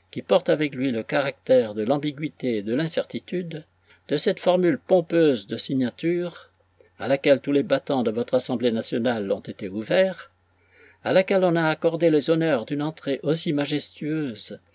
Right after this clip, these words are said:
et des applaudissements aussi éclatants que si vous aviez eu à recevoir une députation solennelle de tous les représentants de la Grande-Bretagne, la Chambre des communes,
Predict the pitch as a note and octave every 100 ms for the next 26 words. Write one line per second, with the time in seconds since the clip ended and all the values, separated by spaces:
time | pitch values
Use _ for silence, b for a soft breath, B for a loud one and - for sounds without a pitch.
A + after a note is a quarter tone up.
0 | b b b - C3 D3+ D3 D3 D3 D#3+
1 | C#3+ C#3+ - C#3 - F#3 F3 - C3+ A2+
2 | - D3 - E3 C#3+ _ b b _ C3+
3 | C#3 - D3 C#3 C3 B2+ C3+ B2 D3 C3
4 | A2+ B2+ C3+ C3+ C3+ B2 C3 B2 G2 C3+
5 | D3 C3 B2+ C3+ A2 - D3 C#3+ C3+ C3+
6 | A2 G2 G2+ _ b b - A2+ - G3+
7 | D3+ B2 - C3 B2+ B2 B2+ A2 A2 G2
8 | - B2+ A2+ G2+ - D3+ F#3+ F#3+ F3 -
9 | _ _ _ _ _ _ _ _ _ -
10 | A2+ A3+ F#3+ A2 G2+ - D3+ G3+ F#3 D3+